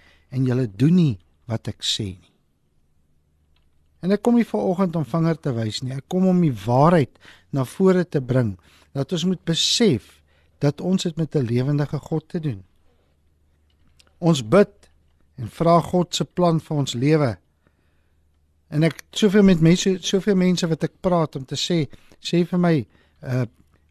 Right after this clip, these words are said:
"Wat sê die Here in jou hart?" Nee, ek bid nog vir 'n plan en ek vra dat God vir my die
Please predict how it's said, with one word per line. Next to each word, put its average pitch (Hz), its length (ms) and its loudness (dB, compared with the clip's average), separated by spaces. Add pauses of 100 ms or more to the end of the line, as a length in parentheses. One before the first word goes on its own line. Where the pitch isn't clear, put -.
"Wat 135 220 -2
sê 175 160 0
die 160 180 2
Here 151 160 2
in 147 80 2
jou 139 120 2
hart?" 135 200 -2
Nee, 180 100 0
ek 170 160 -2
bid 127 320 -2
nog 165 160 -2
vir 135 200 -6
'n 127 60 -4 (100)
plan 104 380 -4 (320)
en 123 80 -2
ek 127 140 -2
vra 175 380 2
dat 147 180 -4
God - 320 -2
vir - 120 -8
my 143 120 0
die 123 140 -8